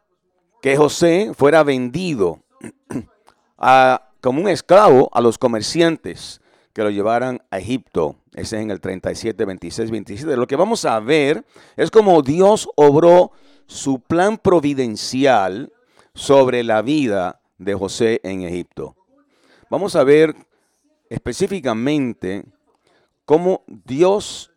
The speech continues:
obra a través de las dificultades en la vida de José y cómo Dios usa esas dificultades para el bien, para su plan. O sea que el sufrimiento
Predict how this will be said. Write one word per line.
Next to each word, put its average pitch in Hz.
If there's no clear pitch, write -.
obra 120
a 110
través 127
de 120
las 110
dificultades 92
en 98
la 101
vida 98
de 92
José 87
y 101
cómo 135
Dios 160
usa 156
esas 156
dificultades 139
para 113
el 104
bien, 101
para 110
su 113
plan. 98
O -
sea 131
que -
el 113
sufrimiento 135